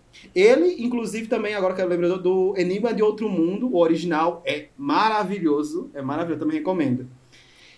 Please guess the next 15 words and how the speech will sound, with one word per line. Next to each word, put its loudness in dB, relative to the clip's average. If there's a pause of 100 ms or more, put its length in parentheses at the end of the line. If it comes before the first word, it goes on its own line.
(140)
E, 0
por 4
fim, 2
tem 4
um 4
filme 0
também -2
que -4
era 0
muito -2
trash, -2
que -6
eu -2
também -4
gostava -2